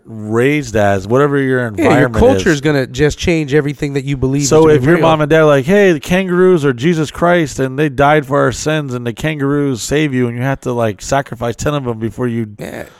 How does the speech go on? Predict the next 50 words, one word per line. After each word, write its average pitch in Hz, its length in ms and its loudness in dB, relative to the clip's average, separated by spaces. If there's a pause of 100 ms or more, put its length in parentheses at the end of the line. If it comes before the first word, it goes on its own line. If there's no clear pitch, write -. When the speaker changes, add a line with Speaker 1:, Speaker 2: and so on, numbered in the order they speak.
(220)
Speaker 1:
like, 127 180 0
there's 175 160 4
a 180 60 4
lot 147 220 4
of 135 120 0
Speaker 2:
Even 139 240 2
Speaker 1:
very 151 200 4
Speaker 2:
Christian, 135 260 4
Speaker 1:
radical 147 320 4
Speaker 2:
like, 131 180 4
Speaker 1:
ideas 131 460 2
Speaker 2:
I 220 60 2
Speaker 1:
in, 247 60 2
Speaker 2:
think 277 120 -2
Speaker 1:
in 127 80 0
Speaker 2:
all 214 100 6
Speaker 1:
religion. 135 140 6
Speaker 2:
of 143 60 4
Christianity 233 540 2
is 147 120 -2
actually 147 400 -2
a 135 40 -4
very 139 200 0
radical 139 560 -2
idea 131 340 -4
that, 127 220 -4
that 135 160 -4
we 147 140 -4
consider 139 480 -6
normal 151 380 -4
because 123 280 -4
we 127 100 -6
grew 131 240 -2
up 160 140 -2
around 113 320 -6
it. 113 100 -12 (460)
But 139 160 0
I 131 100 2
mean, 131 460 -8 (680)
you 196 120 -2
know, 131 260 -4
like 147 180 -2
you 156 60 -6
said, 143 340 0
it, 131 220 -10
it's, - 380 -12
it's 131 260 -10
zombie 147 600 -2
alien 156 320 0
Jesus. 180 520 -2